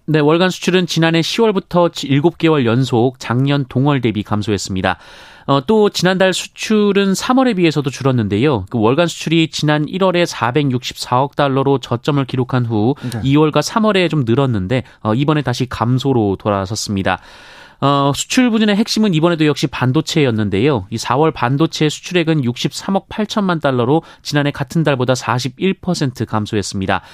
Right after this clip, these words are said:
Speaker 1: 이 반도체 한 품목에서만 수출이 사십사억 달러가 줄어들었는데, 어, 이는 사월 한국의 전체 수출 감소액의 절반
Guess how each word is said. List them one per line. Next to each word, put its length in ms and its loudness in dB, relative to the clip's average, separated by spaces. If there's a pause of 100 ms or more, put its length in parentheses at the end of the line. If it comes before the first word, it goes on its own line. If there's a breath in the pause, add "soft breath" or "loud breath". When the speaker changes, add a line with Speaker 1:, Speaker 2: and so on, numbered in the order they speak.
(280 loud breath)
Speaker 1:
이 60 4
반도체 580 0
한 320 0
품목에서만 640 2
수출이 420 -2
사십사억 800 -2
달러가 320 -2
줄어들었는데, 760 -2 (260 loud breath)
어, 100 -2
이는 320 2
사월 380 0
한국의 560 -2
전체 360 -2
수출 300 -4
감소액의 720 0 (240 loud breath)
절반 420 0